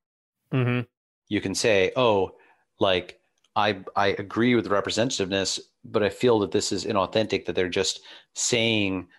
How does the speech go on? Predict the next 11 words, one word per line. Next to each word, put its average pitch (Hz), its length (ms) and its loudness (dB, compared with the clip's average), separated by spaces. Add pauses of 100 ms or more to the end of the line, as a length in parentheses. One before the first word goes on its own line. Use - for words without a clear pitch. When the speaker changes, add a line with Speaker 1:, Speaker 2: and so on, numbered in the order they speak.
(280)
Speaker 2:
um, 90 460 -2
you 113 140 -4
know, 90 260 -2
this 104 300 0
while, 90 420 0
like, 95 180 -2 (160)
selling 104 340 0
bombs 90 420 0
or 90 80 -2
whatever." 87 520 0 (280)
Um, 90 480 -4